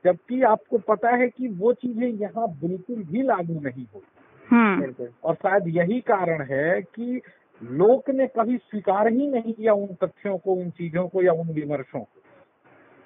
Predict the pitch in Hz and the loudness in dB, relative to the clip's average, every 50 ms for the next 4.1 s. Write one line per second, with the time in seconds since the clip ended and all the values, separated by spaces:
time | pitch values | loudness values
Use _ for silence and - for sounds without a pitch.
0 | _ _ _ _ - _ _ _ _ _ _ _ _ _ _ _ - - - - | _ _ _ _ -20 _ _ _ _ _ _ _ _ _ _ _ -20 -8 0 2
1 | 165 - 123 - _ - 147 131 123 117 - 123 262 262 214 - - 262 262 - | 2 2 2 0 _ -4 -2 -2 -2 -2 -4 -4 -4 -4 -4 -4 -2 -2 -2 -2
2 | _ - 226 208 196 - 262 254 - - 240 220 226 233 233 - 269 247 - 285 | _ -2 -2 -2 0 -2 -6 -4 0 0 0 2 2 -2 -2 -4 -6 -6 -4 -8
3 | 233 190 185 160 160 185 175 190 262 254 - - 208 208 - - - 156 160 175 | -8 -8 -6 0 0 0 2 0 -4 -4 0 -2 -2 -2 -2 -2 0 4 4 6
4 | 196 214 | 6 4